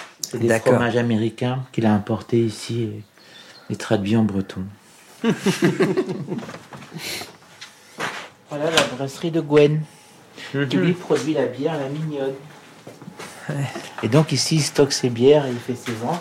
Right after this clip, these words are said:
Speaker 1: Ouais. Gwen, il est à mi-temps avec nous. Cuve de, d'empattage et la marmite.
Speaker 2: Ah ouais, marmite, fabrication maison, quoi, c'est ça ?
Speaker 1: Ouais, ah bah oui, on a tout
Speaker 2: Ouais.
Speaker 1: fait.
Speaker 2: Ouais, ouais.
Speaker 1: Ici, euh,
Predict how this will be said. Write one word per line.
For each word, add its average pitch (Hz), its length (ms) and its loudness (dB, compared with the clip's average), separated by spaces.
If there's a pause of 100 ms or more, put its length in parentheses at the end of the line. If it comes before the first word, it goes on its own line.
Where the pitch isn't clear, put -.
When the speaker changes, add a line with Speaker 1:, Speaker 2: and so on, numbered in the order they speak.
Speaker 1:
Ouais. 139 80 -6 (1800)
Gwen, 156 200 6
il 151 120 4
est 135 40 6
à 127 60 6
mi-temps 127 380 2
avec 127 200 4
nous. 104 140 -2 (1300)
Cuve 131 340 0
de, 113 300 4
d'empattage 127 920 4 (120)
et 123 100 0
la 120 120 2
marmite. 101 540 -4 (440)
Speaker 2:
Ah 147 120 -4
ouais, 151 120 0
marmite, 143 460 0
fabrication 147 640 0
maison, 180 320 2
quoi, 117 240 -2
c'est 131 160 -10
ça ? 135 80 0
Speaker 1:
Ouais, 131 420 4
ah 127 100 -4
bah 120 140 0
oui, 123 220 2
on 120 60 -2
a 113 80 0
tout 117 160 -12
Speaker 2:
Ouais. 151 120 -2
Speaker 1:
fait. - 580 -8
Speaker 2:
Ouais, 151 200 -6
ouais. 156 100 -8 (760)
Speaker 1:
Ici, 139 420 -6
euh, 120 400 -2